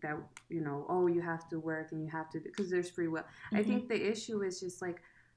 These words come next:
Speaker 1: how much effort people have to put in. Like,
Speaker 2: Yeah.
Speaker 1: if you have generational wealth,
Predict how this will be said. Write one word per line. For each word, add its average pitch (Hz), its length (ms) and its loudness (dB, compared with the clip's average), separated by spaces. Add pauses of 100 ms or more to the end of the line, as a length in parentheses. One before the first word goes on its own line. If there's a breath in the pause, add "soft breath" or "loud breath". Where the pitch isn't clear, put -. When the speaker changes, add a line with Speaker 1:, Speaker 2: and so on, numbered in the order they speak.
(520 loud breath)
Speaker 1:
how 220 500 2 (580)
much 196 380 2
effort 180 400 0
people 180 260 0
have 165 200 -2
to 165 80 -10
put - 220 -8
in. 196 200 -10 (320)
Like, 190 180 6
Speaker 2:
Yeah. 196 100 4
Speaker 1:
if 214 120 6
you 226 160 2
have 240 360 2 (220)
generational 190 960 2
wealth, 196 360 2